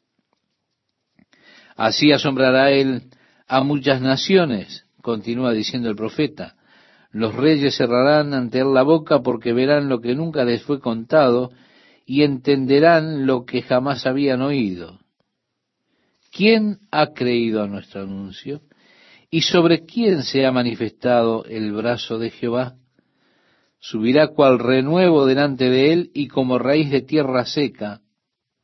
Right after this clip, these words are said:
No hay parecer en él ni hermosura. Le veremos, mas sin atractivo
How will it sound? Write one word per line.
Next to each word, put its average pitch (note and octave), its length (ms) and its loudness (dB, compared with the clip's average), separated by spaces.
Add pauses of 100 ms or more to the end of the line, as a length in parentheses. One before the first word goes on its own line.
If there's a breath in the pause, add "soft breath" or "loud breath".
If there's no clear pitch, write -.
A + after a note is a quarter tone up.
(600 soft breath)
No D#3 320 4
hay D#3 200 4
parecer A#2 540 0
en A#2 160 -2
él C#3 300 -2
ni D3+ 180 0
hermosura. B2+ 960 -4 (720)
Le A#2 180 0
veremos, F#3 720 4 (640)
mas C3 460 0 (420 soft breath)
sin C#3 320 -2
atractivo G#2+ 1080 -4